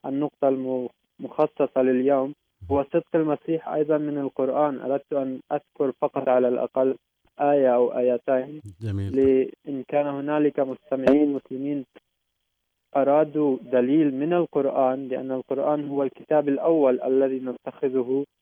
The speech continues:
Speaker 1: دليلًا كمسلمين
Speaker 2: مم.
Speaker 1: على صدق أي شخص.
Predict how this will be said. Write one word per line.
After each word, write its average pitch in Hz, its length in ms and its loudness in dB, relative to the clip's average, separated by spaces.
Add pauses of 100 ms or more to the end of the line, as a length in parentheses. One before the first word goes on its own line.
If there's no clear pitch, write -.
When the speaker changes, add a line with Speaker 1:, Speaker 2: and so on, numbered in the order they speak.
(120)
Speaker 1:
دليلًا 131 580 2
كمسلمين 143 760 -4 (200)
Speaker 2:
مم. 98 120 -2
Speaker 1:
على 127 220 2 (120)
صدق - 300 -10
أي 165 180 2
شخص. - 380 -8